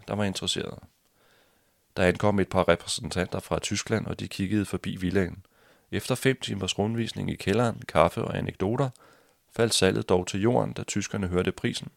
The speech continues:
en million danske kroner. Samme tilbud havde Helsingør Kommune fået, men de sagde også pænt nej tak. I villaen på Skyggelundsvej sytten i Valby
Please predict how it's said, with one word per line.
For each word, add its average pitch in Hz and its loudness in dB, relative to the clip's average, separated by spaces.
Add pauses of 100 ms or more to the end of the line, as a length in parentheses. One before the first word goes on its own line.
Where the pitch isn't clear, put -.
(140)
en 117 2
million 110 2
danske 82 0
kroner. - -4 (1800)
Samme 101 4
tilbud 95 0
havde 90 -2
Helsingør 90 0
Kommune 101 -2
fået, 98 -2 (560)
men 95 -2
de 98 -2
sagde 98 4
også 87 2
pænt - -4
nej - -2
tak. - -2 (1900)
I 101 -2
villaen 107 4
på 92 -8
Skyggelundsvej 107 0
sytten 101 -2
i 90 0
Valby 110 0